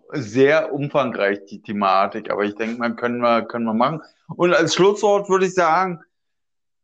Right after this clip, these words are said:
weißt du eigentlich, wo, wo, wo, ähm, warum so viele, wie war das, wie hatte ich das,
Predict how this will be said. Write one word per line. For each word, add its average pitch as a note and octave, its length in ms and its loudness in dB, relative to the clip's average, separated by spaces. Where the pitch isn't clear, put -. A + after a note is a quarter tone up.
weißt C3+ 360 -6
du F3+ 60 4
eigentlich, D#3 680 0
wo, B2+ 320 -6
wo, B2+ 280 -14
wo, C3 280 2
ähm, C3 680 -2
warum C3 960 2
so C3 200 2
viele, D#3 720 2
wie A2+ 160 -6
war A#2+ 200 -6
das, C#3+ 200 -8
wie A#2 140 -8
hatte - 220 -8
ich - 120 -16
das, - 240 -6